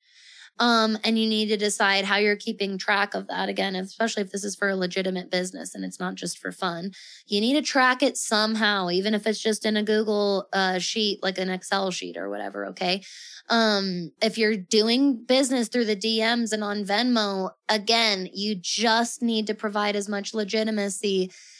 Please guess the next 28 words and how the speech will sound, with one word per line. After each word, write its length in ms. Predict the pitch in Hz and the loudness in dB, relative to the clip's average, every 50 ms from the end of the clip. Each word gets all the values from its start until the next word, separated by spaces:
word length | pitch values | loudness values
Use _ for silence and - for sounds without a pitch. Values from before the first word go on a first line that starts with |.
| - - | -6 -2
as 220 | - 214 208 196 | 0 2 2 0
possible 720 | - - - 226 214 220 220 214 - 214 202 190 185 180 | -2 -2 0 2 4 4 2 0 -2 -4 -2 -2 -2 -2
for 200 | 175 - 196 190 | -2 -2 -4 -2
them 360 | 185 190 202 196 202 202 208 202 | -2 -2 -4 -2 -2 -2 -4 -4
and 180 | - 208 208 196 | -4 -6 -4 -2
for 120 | - 208 | 0 0
yourself. 560 | 196 190 185 190 185 - 214 190 180 180 - - | 2 2 0 0 -2 -2 0 0 0 -2 -6 -12
You 200 | - 220 196 196 | -8 -6 -4 -4
need 260 | 196 190 196 202 202 | -2 -2 -2 -2 -2
this 180 | 190 208 196 - | -2 -2 -2 -2
information, 540 | 220 208 196 202 196 196 190 185 185 196 190 | -2 -4 -4 -4 -4 -4 -4 -4 -4 -6 -8
especially 640 | 185 - - 185 180 180 - - 185 185 180 202 - | -8 -6 -6 -6 -6 -6 -6 -4 -2 -2 -2 -4 -4
later 260 | - 196 190 185 185 180 | -6 -4 -4 -2 -4 -4
on 140 | 185 190 | -6 -10
for 120 | 185 - 180 | -8 -8 -4
taxes. 580 | - 190 180 180 180 - - - - - - - - | -2 0 0 0 -2 -6 -14 -16 -16 -16 -18 -10 0
So, 200 | - 247 214 - - - - - - - - - - - - _ - | 2 4 4 4 2 -4 -18 -20 -20 -18 -18 -18 -18 -20 -12 _ 2
um, 640 | 233 233 226 220 208 202 190 180 170 165 165 175 170 _ _ _ _ _ _ _ _ _ _ _ _ _ - | 2 4 4 4 2 2 0 -2 -6 -6 -8 -12 -14 _ _ _ _ _ _ _ _ _ _ _ _ _ -14
keep 260 | - - 247 247 214 - | -4 0 0 0 0 2
track 280 | - 220 214 208 - | 0 2 2 2 0
of 100 | 226 214 | -2 0
that 120 | 220 220 214 | 0 0 0
information, 640 | 208 208 208 226 220 214 202 202 - - 208 208 | -2 -2 -2 -2 -2 -2 -2 -2 -2 -2 -2 -2
know 140 | 202 202 202 | 0 0 0
your 180 | 208 226 247 254 | 2 2 0 0
policies, 760 | 247 - 226 208 214 214 202 185 - 220 214 208 208 196 - - - - - - - - _ _ - | 2 2 2 2 2 2 0 0 0 0 2 0 0 -2 -6 -14 -20 -20 -20 -20 -20 -20 _ _ -14
come 400 | - - - 226 240 262 294 320 | -10 -2 0 2 4 4 4 2
up 320 | - 247 247 233 233 226 | 4 4 2 2 2 0